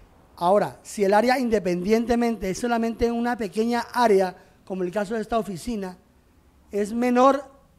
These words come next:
eh, a veinte metros cuadrados, así esté independizado, él va a ser residencial. Esto todo lo estipula la,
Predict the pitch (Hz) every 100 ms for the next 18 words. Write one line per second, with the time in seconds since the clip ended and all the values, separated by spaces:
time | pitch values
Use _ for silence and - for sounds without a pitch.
0 | _ - 214 202 190 185 185 190 233 240
1 | 247 254 247 208 202 233 254 - _ -
2 | 185 185 247 - 269 269 277 269 220 190
3 | 165 233 277 330 - _ _ _ _ -
4 | 220 240 190 - 208 277 _ _ _ 180
5 | 170 - 156 156 262 139 _ _ _ _
6 | _ - 214 294 294 294 302 262 - 214
7 | 202 247 254 233 196 170